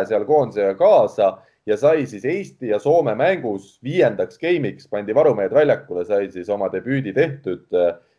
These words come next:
Ja kaks tuhat kolmteist oli siis juba see aasta, kus ta sai rohkem mänguaega, aga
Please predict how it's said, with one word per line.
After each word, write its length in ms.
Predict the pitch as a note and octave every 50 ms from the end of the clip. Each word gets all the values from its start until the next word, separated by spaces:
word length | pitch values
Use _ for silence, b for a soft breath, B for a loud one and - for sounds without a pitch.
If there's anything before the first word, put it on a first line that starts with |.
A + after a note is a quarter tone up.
| b -
Ja 140 | F#2+ F#2+ F#2+ G2
kaks 220 | C3 D#3 C#3 -
tuhat 160 | - A2 F#2+ - -
kolmteist 520 | C#3+ F3+ G3+ F#3 D3 A2 F#2+ F#2+ - -
oli 140 | F#2+ F#2 F#2
siis 140 | F2+ F#2+ F2+
juba 160 | G2+ F#2+ G2
see 140 | G2 B2 B2+ A#2
aasta, 240 | G2+ F#2+ - - F#2+ F2+
kus 100 | F2+ _
ta 60 | F#2 F2
sai 160 | G2+ G2 F#2+ F#2+
rohkem 400 | G2 A#2+ C3+ C3+ C3+ - F#2 G#2
mänguaega, 600 | G2 G2 G2+ G2 F2 F2 E2+ E2 E2 D#2+ D#2 E2+
aga 100 | F2+ F#2+